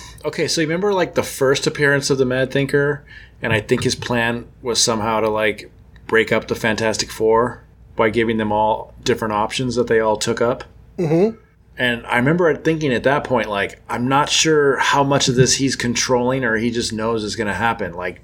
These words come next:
Speaker 1: did he make it so Johnny's weird beatnik cousin comes over to offer to start a turnip farm with him? Or did that just randomly happen and he knew it was gonna happen?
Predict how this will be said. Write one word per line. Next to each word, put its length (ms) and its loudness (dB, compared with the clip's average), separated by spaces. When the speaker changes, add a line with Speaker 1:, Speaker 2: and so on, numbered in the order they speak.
Speaker 1:
did 160 -2
he 480 -4
make 300 0
it 120 2
so 200 2
Johnny's 500 0
weird 560 0
beatnik 380 -2
cousin 380 0
comes 260 -2
over 240 2
to 60 0
offer 520 2
to 500 -18
start 220 2
a 40 2
turnip 280 -2
farm 260 0
with 140 -2
him? 220 -4
Or 380 2
did 440 -2
that 140 4
just 220 0
randomly 480 -2
happen 320 0
and 120 -4
he 80 -4
knew 240 4
it 80 0
was 160 -2
gonna 160 -2
happen? 380 -4